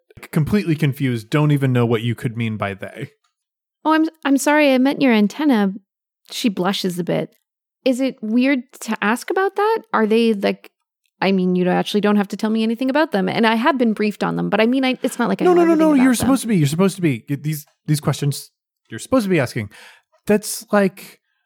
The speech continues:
Speaker 1: a nose.
Speaker 2: So you must be really curious about how, how people smell. I mean, I know that they're for that,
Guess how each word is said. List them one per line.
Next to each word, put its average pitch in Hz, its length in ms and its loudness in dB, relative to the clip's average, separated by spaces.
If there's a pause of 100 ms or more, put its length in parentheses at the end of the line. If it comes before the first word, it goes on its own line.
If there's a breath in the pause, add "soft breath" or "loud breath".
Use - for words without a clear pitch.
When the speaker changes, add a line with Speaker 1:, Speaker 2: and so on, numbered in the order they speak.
(120)
Speaker 1:
a 190 80 4
nose. 208 680 0 (580)
Speaker 2:
So - 160 -6
you 294 180 2
must 339 240 0
be 269 180 2 (380)
really 220 400 2 (760)
curious 494 360 2
about 226 180 0
how, 247 260 0
how 247 140 0
people 262 300 -2
smell. 214 760 0 (160)
I 233 100 2
mean, 247 140 4
I 254 80 4
know 302 220 4
that 247 180 -2
they're 190 180 -2
for - 240 -2
that, 180 280 -2